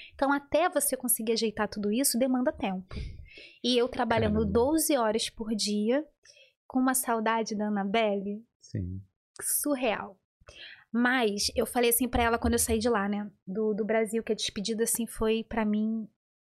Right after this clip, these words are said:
Speaker 1: muito difícil. Mas o que que, as pessoas me perguntam o que que me sustentou. Foi eu ter a certeza que eu ia trazer ela.
Speaker 2: Hum.
Speaker 1: Eu não sei te explicar,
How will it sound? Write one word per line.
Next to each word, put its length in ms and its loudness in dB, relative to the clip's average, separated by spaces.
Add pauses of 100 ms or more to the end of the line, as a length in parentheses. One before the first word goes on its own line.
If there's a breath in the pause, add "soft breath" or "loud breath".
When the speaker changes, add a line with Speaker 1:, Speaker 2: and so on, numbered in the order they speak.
(520)
Speaker 1:
muito 320 4
difícil. 440 -4 (400 loud breath)
Mas 340 2
o 40 -2
que 140 -2
que, 180 -2
as 140 2
pessoas 300 -2
me 120 2
perguntam 400 -2
o 20 -2
que 120 -4
que 120 -2
me 80 2
sustentou. 840 0 (240)
Foi 200 0
eu 100 2
ter 160 -2
a 40 2
certeza 1000 -2 (100)
que 140 -8
eu 60 2
ia 120 0
trazer 340 -2
ela. 300 -4 (600 loud breath)
Speaker 2:
Hum. 200 -12
Speaker 1:
Eu 120 2
não 100 2
sei 180 0
te 100 0
explicar, 680 -2